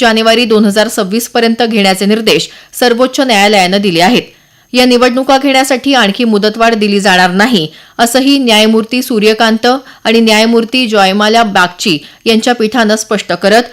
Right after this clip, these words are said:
यापूर्वीच्या निर्देशांचं पालन न केल्याबद्दल राज्य सरकारवर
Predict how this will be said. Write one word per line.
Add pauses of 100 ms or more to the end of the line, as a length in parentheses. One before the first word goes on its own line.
(280)
यापूर्वीच्या
निर्देशांचं
पालन
न
केल्याबद्दल (320)
राज्य
सरकारवर